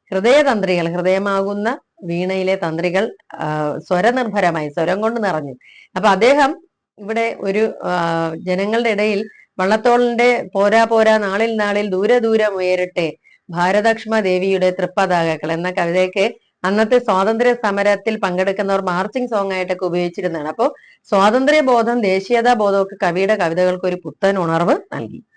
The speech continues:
കൊടുങ്കാറ്റിനെ വരവേൽക്കും കടൽപക്ഷി പോലെ ചിറക് വിടർത്തിയത് ആരുടെ സൗവർണ മണിനാദം.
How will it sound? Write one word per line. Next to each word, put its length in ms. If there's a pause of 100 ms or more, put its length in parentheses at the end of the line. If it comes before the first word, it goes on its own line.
(480)
കൊടുങ്കാറ്റിനെ 800
വരവേൽക്കും 640
കടൽപക്ഷി 540
പോലെ 420
ചിറക് 320
വിടർത്തിയത് 580
ആരുടെ 400
സൗവർണ 520
മണിനാദം. 600